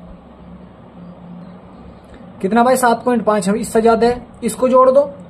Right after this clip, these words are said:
चार तीन सात, चार पॉइंट पांच से ज्यादा है, इसको जोड़ दो, इससे ज्यादा है।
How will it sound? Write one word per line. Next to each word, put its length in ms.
चार 200
तीन 220
सात, 280
चार 200
पॉइंट 260
पांच 200
से 100
ज्यादा 180
है, 60
इसको 220
जोड़ 160
दो, 100
इससे 220
ज्यादा 240
है। 140